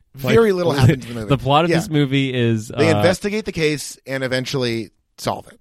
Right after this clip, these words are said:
Speaker 2: a girl is kidnapped. Two men, against the wishes of their betters, uh, solves the case.
Speaker 1: Yes.
Speaker 2: In a day.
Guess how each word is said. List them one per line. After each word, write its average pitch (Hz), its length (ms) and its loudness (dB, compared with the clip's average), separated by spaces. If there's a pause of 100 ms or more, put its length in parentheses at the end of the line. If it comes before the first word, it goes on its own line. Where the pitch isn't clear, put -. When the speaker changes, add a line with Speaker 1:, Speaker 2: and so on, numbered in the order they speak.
(140)
Speaker 2:
a 120 100 4
girl 120 420 4
is 123 160 0
kidnapped. 92 680 -6 (800)
Two 107 480 0
men, 95 480 -2
against 110 460 0 (680)
the 110 500 2
wishes 139 360 2
of 143 120 0
their 131 100 2
betters, 110 560 -2 (560)
uh, 101 300 2
solves 87 300 0
the - 60 -10
case. - 440 -8 (420)
Speaker 1:
Yes. - 420 -2
Speaker 2:
In 113 180 4
a 104 40 2
day. 95 320 -2